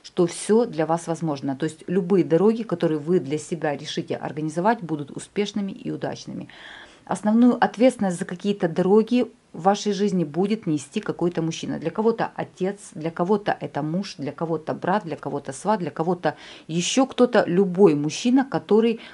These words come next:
вам каким-то образом помогает с этими поездками. И основная ответственность на этом человеке. Если смотрят меня дамы, вы здесь немножечко можете расслабиться, потому что какой-то мужчина за вас беспокоится и хлопочет.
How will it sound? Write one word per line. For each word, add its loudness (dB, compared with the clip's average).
вам 4
каким-то 0
образом 0
помогает -2
с -10
этими -4
поездками. -6
И -8
основная -2
ответственность 0
на -2
этом -8
человеке. -10
Если -4
смотрят 0
меня 0
дамы, 6
вы 2
здесь -2
немножечко -4
можете -6
расслабиться, 0
потому -4
что -12
какой-то -8
мужчина 0
за -8
вас -2
беспокоится -4
и -10
хлопочет. -8